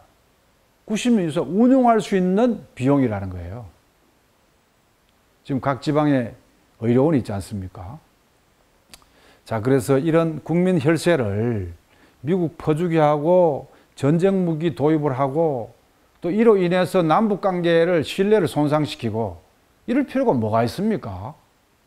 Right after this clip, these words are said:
자, 그래서 우리 남쪽에 있는 민간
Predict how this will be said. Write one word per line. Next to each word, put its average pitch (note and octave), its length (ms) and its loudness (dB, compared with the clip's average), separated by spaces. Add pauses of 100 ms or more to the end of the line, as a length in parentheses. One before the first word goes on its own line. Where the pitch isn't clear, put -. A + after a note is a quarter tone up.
(2500)
자, G2 220 -12
그래서 A#2+ 800 -2 (640)
우리 D3 420 0 (200)
남쪽에 F3+ 680 2
있는 F3+ 560 2
민간 C#3 720 2